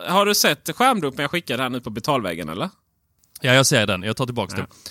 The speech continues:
Speaker 2: den. Eh,
Speaker 1: Tack.
Speaker 2: jag, jag
Speaker 1: Eh, app, app, app, app. Det har jag övertaget här.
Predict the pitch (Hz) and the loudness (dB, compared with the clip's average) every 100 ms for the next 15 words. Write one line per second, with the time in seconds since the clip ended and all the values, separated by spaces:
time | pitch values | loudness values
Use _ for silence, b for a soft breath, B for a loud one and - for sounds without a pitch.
0 | B 120 117 110 107 - - 135 - 151 | B 0 2 2 -2 -4 -4 -4 0 4
1 | 160 156 151 139 135 170 - _ 294 220 | 6 6 4 2 2 2 0 _ 4 4
2 | - 190 135 - - 98 - - - _ | 4 4 4 2 -2 -2 -2 -18 -18 _
3 | _ B B B _ _ _ _ - 123 | _ B B B _ _ _ _ -14 -2
4 | 208 233 240 135 147 120 - 107 104 - | 2 4 6 4 2 0 -2 -4 -4 -6